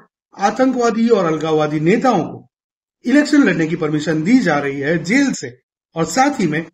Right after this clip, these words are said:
उन लोगों का जो केस है वो सालों तक चल रहा है,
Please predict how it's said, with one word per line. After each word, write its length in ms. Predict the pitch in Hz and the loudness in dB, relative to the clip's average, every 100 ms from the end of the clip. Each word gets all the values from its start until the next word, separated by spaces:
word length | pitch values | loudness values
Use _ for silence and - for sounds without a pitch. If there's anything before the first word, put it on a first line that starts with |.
| _ _ | _ _
उन 220 | 254 320 | 4 6
लोगों 260 | 330 320 285 | 8 6 4
का 120 | 240 233 | 2 0
जो 160 | 202 - | 0 -2
केस 340 | 240 294 285 165 | 0 0 0 0
है 100 | 165 | -2
वो 180 | 190 233 | 0 -2
सालों 400 | 233 294 330 285 | 0 2 4 4
तक 240 | 170 190 _ _ _ _ - | 0 -8 _ _ _ _ -2
चल 260 | 285 302 | 2 4
रहा 160 | 269 185 | 4 4
है, 240 | 156 190 | 2 0